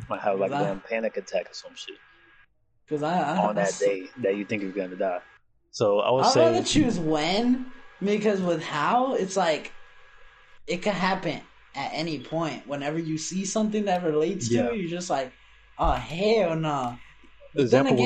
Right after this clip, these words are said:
Speaker 1: be
Speaker 2: again
Speaker 1: like a car crash or something like that.
Speaker 2: Yeah,
Speaker 1: Then
Speaker 2: you'll
Speaker 1: you
Speaker 2: just be
Speaker 1: have
Speaker 2: panicking
Speaker 1: anxiety of
Speaker 2: about all
Speaker 1: driving.
Speaker 2: that shit. But if
Speaker 1: Yeah.
Speaker 2: you know when,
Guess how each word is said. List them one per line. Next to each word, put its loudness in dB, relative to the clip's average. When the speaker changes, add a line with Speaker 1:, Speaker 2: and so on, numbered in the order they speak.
Speaker 1:
be 4
Speaker 2:
again 4
Speaker 1:
like 2
a 0
car 2
crash -2
or -10
something -8
like -12
that. -6
Speaker 2:
Yeah, 2
Speaker 1:
Then 0
Speaker 2:
you'll 4
Speaker 1:
you 0
Speaker 2:
just 2
be 4
Speaker 1:
have 6
Speaker 2:
panicking 2
Speaker 1:
anxiety 4
of 4
Speaker 2:
about 2
all 6
Speaker 1:
driving. 2
Speaker 2:
that 0
shit. -10
But 2
if 6
Speaker 1:
Yeah. 4
Speaker 2:
you 4
know 2
when, 0